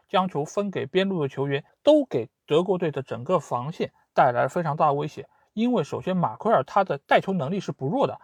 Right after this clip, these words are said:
而且他的身体异常的强壮，所以也使得对方的几个后腰球员对他的办法是不多的。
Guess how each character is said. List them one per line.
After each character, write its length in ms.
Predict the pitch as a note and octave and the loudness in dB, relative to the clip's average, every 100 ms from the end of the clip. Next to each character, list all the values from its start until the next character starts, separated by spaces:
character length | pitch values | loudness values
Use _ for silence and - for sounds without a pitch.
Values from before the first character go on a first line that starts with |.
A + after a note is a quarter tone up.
| - | -2
而 100 | - F3+ | 0 0
且 120 | A#2+ | -2
他 140 | - | -6
的 80 | D#3+ | -8
身 260 | - G#3+ A3 | -6 -4 -4
体 220 | - G3 | -4 -4
异 40 | |
常 200 | D#3 C3 | -4 -6
的 80 | D3+ | -6
强 260 | - C3 E3+ | -4 -2 2
壮， 160 | D#3 - - - | 0 -2 -20 2
所 180 | G3+ | 4
以 80 | C#4+ F3+ | 4 0
也 180 | F#3 | -2
使 260 | D4+ - B2 | -2 -8 -6
得 160 | C3+ D3+ | -4 -4
对 260 | - C#4+ C3+ | 0 -2 0
方 240 | F3+ F#3 | 0 0
的 140 | D#3 | -2
几 180 | - - | -4 -10
个 140 | - D#3 | -10 -4
后 160 | A#3 | 2
腰 160 | A3+ A3+ | 2 2
球 180 | - C#3 | -2 -6
员 160 | C3 _ _ | -6 _ _
对 220 | C#4+ F3+ | -2 -2
他 240 | C#3+ F3 E3 | 0 2 2
的 80 | |
办 260 | C#3 A#3 C#3 | 4 4 4
法 140 | - | 0
是 140 | - C#3 | -12 -10
不 120 | D3+ | -6
多 200 | E3+ F#3+ | -4 -4
的。 120 | - | -4